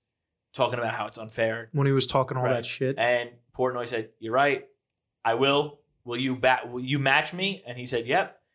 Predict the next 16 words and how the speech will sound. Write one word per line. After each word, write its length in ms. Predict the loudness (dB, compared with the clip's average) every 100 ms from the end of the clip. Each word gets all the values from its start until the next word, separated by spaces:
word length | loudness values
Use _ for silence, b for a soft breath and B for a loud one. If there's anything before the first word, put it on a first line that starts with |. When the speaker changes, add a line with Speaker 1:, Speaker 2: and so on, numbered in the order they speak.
| _ -8
Speaker 1:
And 80 |
they 60 | -4
both 220 | 0 0
started 220 | 2 0 0
with 80 |
five 220 | 2 2 2
hundred 200 | -4 -2
thousand, 440 | -2 -4 -8 -14 _ -4
and 100 | 0
they're 140 | 0
at 80 | 0
eight 160 | -6
million 260 | -6 -14 -12
three 140 | -12
weeks 200 | -12 -12
later. 360 | -8 -4 -4